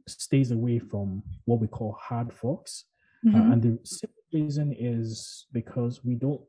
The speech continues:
Speaker 1: want changes. We don't necessarily want changes that breaks compatibility.
Speaker 2: Of course.
Speaker 1: Um, and when I say breaks compatibility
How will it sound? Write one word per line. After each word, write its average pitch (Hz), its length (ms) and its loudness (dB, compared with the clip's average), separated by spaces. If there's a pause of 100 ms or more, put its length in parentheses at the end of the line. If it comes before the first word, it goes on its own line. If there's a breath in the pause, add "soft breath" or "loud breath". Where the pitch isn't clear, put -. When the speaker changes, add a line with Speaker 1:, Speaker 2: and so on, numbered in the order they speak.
Speaker 1:
want 135 320 2
changes. 127 540 -6
We 113 60 -2
don't 147 200 -4
necessarily 139 480 -4
want 117 280 -2
changes 107 380 -6
that 101 120 -10 (140)
breaks 107 600 -4 (120)
compatibility. 98 840 -10 (480)
Speaker 2:
Of - 120 -18
course. 180 360 0
Speaker 1:
Um, 90 420 -6 (180)
and 123 100 2
when 147 120 4
I 139 60 6
say 127 180 0
breaks 117 380 0
compatibility 107 1000 -4